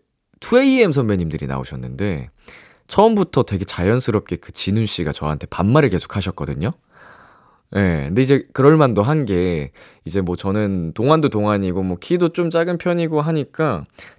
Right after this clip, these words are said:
다, 자연스럽게 후배고 동생이라고 생각을 하셨던 것 같아요. 데뷔를 훨씬 먼저 하셨으니까 그럴 만도 한데 이제 광고인가 노래 나가는 도중에 이제 나이 얘기가 이제 서로 나왔어요. "근데 민혁 씨는 나이가 어떻게 돼요?" 뭐 이렇게 하다가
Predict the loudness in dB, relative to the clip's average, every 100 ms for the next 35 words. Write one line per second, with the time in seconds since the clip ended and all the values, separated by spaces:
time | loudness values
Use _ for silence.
0 | -10 -4 -2 -2 0 2 4 2 0 0
1 | 2 4 4 2 -4 -8 0 6 6 4
2 | 0 -2 0 2 2 0 -2 -2 -2 -2
3 | -2 -2 -2 -4 -10 -10 -10 -10 -14 -8
4 | -2 0 0 0 -2 0 0 2 2 0
5 | 0 -6 -6 -4 -4 -2 -2 0 -2 0
6 | 4 6 4 2 -2 -2 0 0 -2 -8
7 | -16 -16 -16 -18 -20 _ -2 2 2 0
8 | -2 0 2 4 4 2 2 2 2 2
9 | 0 -2 -6 -10 -6 -4 -4 -6 -16 _
10 | -20 _ _ _ _ -8 -2 0 2 2
11 | 4 6 4 4 0 -2 -2 -2 0 0
12 | -2 -2 -4 -2 -2 -2 -2 -2 0 0
13 | 0 0 -2 -2 0 2 2 0 -4 -4
14 | -4 -2 0 -2